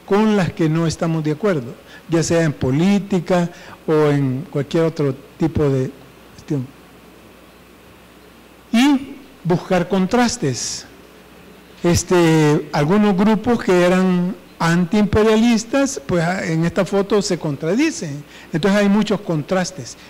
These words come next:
En el centro de la ciudad, en el lugar que ustedes visiten, van a encontrar contrastes y depende de cómo ustedes interpreten las cosas, así va a ser el momento en que van a apretar el botón.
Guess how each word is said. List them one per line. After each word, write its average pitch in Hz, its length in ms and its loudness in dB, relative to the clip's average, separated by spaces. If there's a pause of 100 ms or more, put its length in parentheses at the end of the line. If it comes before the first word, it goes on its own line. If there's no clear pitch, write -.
(100)
En 151 120 0
el 156 60 0
centro 190 380 0
de 175 80 2
la 175 100 2
ciudad, 202 640 0 (320)
en 151 140 0
el 151 100 2
lugar 170 260 2
que 170 100 -2
ustedes 180 300 2
visiten, 190 640 -2 (320)
van 165 200 -2
a 170 80 0
encontrar 165 500 -2
contrastes 190 840 -2 (320)
y 214 360 2 (380)
depende 190 840 2
de 185 460 2 (560)
cómo 180 320 2
ustedes 180 600 0
interpreten 170 800 -2
las 170 120 -2
cosas, 185 480 -2 (260)
así 165 260 0
va 170 100 4
a 147 40 0
ser 170 240 0
el 170 60 2
momento 160 480 0
en 160 60 -2
que 147 120 -2
van 151 140 0
a 151 40 -2
apretar 147 300 -4
el 147 80 -2
botón. 135 420 -4